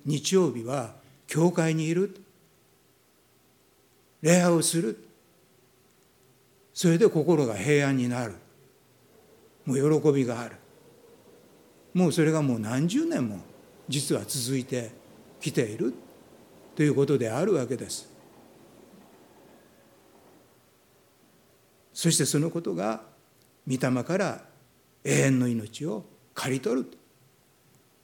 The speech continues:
神様は約束してくださっておられる。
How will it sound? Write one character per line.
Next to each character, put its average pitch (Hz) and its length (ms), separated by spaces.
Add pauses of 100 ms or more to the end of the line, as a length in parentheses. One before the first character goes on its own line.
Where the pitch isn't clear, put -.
神 139 220
様 110 240
は 151 260
約 123 180
束 - 220
し - 80
て 127 100
く 117 80
だ 110 120
さ 120 100
っ 104 40
て - 180
お - 20
ら - 80
れ - 60
る。 - 60